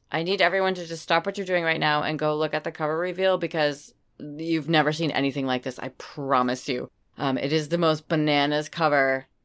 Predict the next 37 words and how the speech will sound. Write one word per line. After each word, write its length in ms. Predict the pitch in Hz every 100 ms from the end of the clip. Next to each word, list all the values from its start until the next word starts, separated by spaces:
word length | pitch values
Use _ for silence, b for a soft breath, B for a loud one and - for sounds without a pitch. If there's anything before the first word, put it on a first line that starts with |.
| _
I 60 | 135
was 80 | 139
like, 200 | 147 -
"I 120 | 208
wish 220 | 254 269 269
that 260 | 247 226
my 220 | 202 214
back 380 | 196 185 190 202
was 420 | 202 185 170 - -
not 280 | 190 175 -
tattooed 420 | 202 170 196 170
so 120 | 175
I 80 | 143
could 160 | 147
get 120 | 180 170
that 160 | 165
whole 220 | 156 190
thing 180 | 175 170
as 100 | 156
a 40 | 147
back 260 | 139 127
<laughs> 0 |
piece. 1000 | - 226 - 311 - 320 - - - - - - B B B
I 100 | 311
want 200 | 294 320
to 60 |
do 240 | 269 269 269
over. 360 | 277 220 220
I 120 | - -
want 180 | 320
to 80 | 294
start 260 | - - -
again." 500 | - - - 294 311 _ _ -
Um, 140 | 170 -
it's 320 | 170 196 196 185 165 _
banana 760 | - 180 160 160 156 156 156 143
pants. 580 | 156 - 104 - -